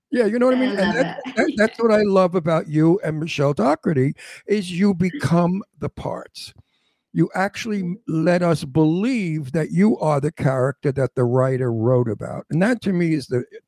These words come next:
Speaker 1: the ultimate actor. Bette Davis
Speaker 2: Thank
Speaker 1: was that
Speaker 2: you.
Speaker 1: way. You know, I knew Betty. I, I was good friends with Betty for a long time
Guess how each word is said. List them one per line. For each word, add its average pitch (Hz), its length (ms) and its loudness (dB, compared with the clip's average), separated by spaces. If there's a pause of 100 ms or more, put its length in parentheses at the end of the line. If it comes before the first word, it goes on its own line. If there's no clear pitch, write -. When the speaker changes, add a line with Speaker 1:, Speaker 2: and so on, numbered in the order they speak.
(120)
Speaker 1:
the - 140 -8
ultimate 165 400 -2
actor. - 420 -12 (540)
Bette 226 220 2
Davis 208 480 2
Speaker 2:
Thank 240 120 -6
Speaker 1:
was 147 160 -2
that 143 180 -2
Speaker 2:
you. 151 60 -2
Speaker 1:
way. 143 100 0
You 160 80 2
know, 170 140 2
I 160 100 2
knew 180 160 4
Betty. 127 420 -2 (300)
I, 120 140 -8
I 131 180 -4
was 143 160 -4
good 147 160 0
friends 190 320 -2
with 147 80 -4
Betty 139 240 -2
for 143 160 -6
a 131 40 2
long 143 300 2
time 151 340 -2